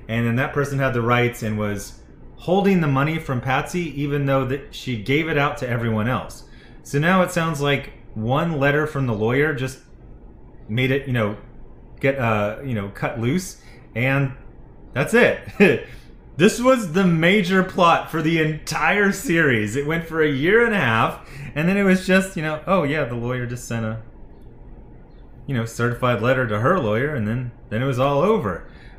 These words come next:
Uh, so, uh, so then it, it goes into chibi mode, and then they're gonna go shopping. That's it.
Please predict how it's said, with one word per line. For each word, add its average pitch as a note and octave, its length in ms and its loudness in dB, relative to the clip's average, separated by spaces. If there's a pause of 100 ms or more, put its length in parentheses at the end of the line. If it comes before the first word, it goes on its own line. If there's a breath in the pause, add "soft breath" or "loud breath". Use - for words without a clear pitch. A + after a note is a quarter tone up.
(100)
Uh, G#2+ 380 0 (360)
so, B2 380 0
uh, G#2+ 340 0 (1160)
so - 140 -6
then C3+ 220 4
it, C#3+ 140 -2
it B2 60 -2
goes C3 260 2
into B2 320 0
chibi C3 440 -2
mode, B2+ 440 0 (760)
and A2 340 0
then A#2 260 2
they're A2 140 0
gonna A2+ 200 0
go A2 180 0
shopping. F#2+ 640 -4
That's G#2+ 240 -4
it. F#2+ 300 -2